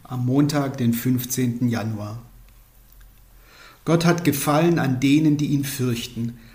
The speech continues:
heißt es am Anfang der heutigen Losung im hundertsiebenundvierzigsten Psalm. Das lässt Gott in einem ziemlich schlechten Licht dastehen.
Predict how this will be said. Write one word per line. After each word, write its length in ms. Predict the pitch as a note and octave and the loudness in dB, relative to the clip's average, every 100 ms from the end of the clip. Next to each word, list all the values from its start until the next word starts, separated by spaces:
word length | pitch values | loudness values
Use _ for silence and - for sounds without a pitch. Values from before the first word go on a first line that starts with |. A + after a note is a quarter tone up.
| - | -6
heißt 280 | C3+ C#3+ C#3 | -2 0 0
es 100 | C3 | 0
am 220 | A#2 A#2 | 0 0
Anfang 480 | C#3 D3 D#3 D#3+ D3+ | 0 0 0 0 0
der 180 | C3 A#2+ | -2 0
heutigen 360 | C3 B2 C3 B2 | -2 -2 -2 0
Losung 540 | A#2+ C#3 C#3+ D3+ D3+ | 0 0 2 2 0
im 260 | C#3+ C3 A2+ | -2 -4 -2
hundertsiebenundvierzigsten 1500 | C#3+ D#3 C#3+ C#3+ C3+ C3 B2+ B2+ C3 B2+ - B2 - C#3 C3+ | 0 0 0 -2 -2 0 -2 -2 -4 -2 -2 -2 -2 -4 -4
Psalm. 460 | - G2+ G#2+ A2+ - - - - - - - - - _ _ _ _ - | -4 -4 -6 -10 -12 -20 -20 -20 -20 -20 -20 -20 -20 _ _ _ _ -4
Das 200 | C#3+ F#3 | 0 2
lässt 220 | F#3+ F#3+ | 2 0
Gott 200 | F3+ F3 | -2 0
in 100 | E3+ | 0
einem 280 | D#3+ D3 D3 | 2 0 0
ziemlich 460 | - F#3 F3 E3 | 0 0 -2 -2
schlechten 420 | - E3 D3+ - | -2 -4 -4 -4
Licht 340 | E3 E3 D#3+ D#3+ | -2 -2 -6 -8
dastehen. 560 | G#2 - - F#2 - | -6 -6 -8 -12 -14